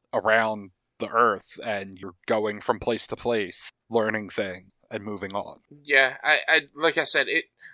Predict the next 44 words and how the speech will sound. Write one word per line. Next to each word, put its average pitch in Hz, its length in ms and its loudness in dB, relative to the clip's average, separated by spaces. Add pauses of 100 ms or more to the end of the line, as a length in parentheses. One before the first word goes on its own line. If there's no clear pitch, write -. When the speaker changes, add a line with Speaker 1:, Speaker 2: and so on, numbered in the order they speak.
(140)
Speaker 2:
I 170 120 10
don't 180 280 4
think 156 160 -4
it 151 100 0
was 127 120 -2
very 127 300 2
clear 123 440 0
as 110 160 -2
to 113 180 -8
how 120 120 4
they 117 140 0
were 107 160 -2
explaining 107 600 -6 (220)
the 135 80 -18
gameplay 110 440 -2
loop. - 160 -18 (240)
And 139 180 4
that, 131 120 6
like, 131 300 4
me 156 240 4
and 147 100 0
you 147 160 6
were 123 160 2
getting 123 320 2
two 143 160 -6
different, 123 340 -4 (400)
two 185 160 -2
different 151 360 -2
thought - 220 4
processes 113 400 0
of 113 120 -14
the 113 60 -16
gameplay 110 480 -6
loop. 107 160 -8 (260)
Like, 117 280 0
I 135 140 6
don't, 151 300 2 (100)
I, 147 100 8
f-, - 260 0
I 147 180 6
think 151 280 -2
this 143 200 0
is, 135 160 -4
because 143 400 -6